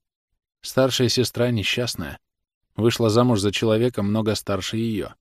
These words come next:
Очень богатый, скучный, жадный. Маму жалко.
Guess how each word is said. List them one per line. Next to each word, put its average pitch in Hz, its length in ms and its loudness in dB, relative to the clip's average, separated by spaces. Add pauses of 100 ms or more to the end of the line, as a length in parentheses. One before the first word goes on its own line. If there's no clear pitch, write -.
(560)
Очень 101 340 -2
богатый, 92 440 -4
скучный, 127 480 -4
жадный. 110 520 -2 (840)
Маму 110 320 -4
жалко. 80 400 -8